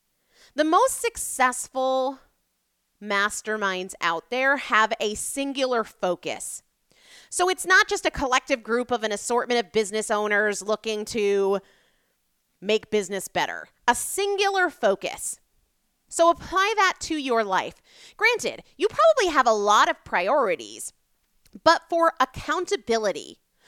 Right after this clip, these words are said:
for where you want to really move the needle, it doesn't mean you quit your job. It doesn't mean you're no longer a mom,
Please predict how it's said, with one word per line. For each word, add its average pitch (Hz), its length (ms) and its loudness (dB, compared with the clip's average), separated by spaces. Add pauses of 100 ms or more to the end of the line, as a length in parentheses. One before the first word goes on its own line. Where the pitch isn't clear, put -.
(160)
for 302 200 2
where 349 360 2
you 392 240 0
want 302 360 0
to 277 180 -6
really 302 480 -2
move 277 440 -2
the 254 100 -2
needle, 233 440 -2
it - 80 -4
doesn't 381 280 0
mean 349 160 0
you 294 80 -6
quit 302 240 -6
your 269 80 -6
job. 214 420 2
It 214 80 -8
doesn't 247 180 -2
mean 294 140 -4
you're 294 80 -2
no 262 140 0
longer 254 400 2
a 233 40 0
mom, 233 560 0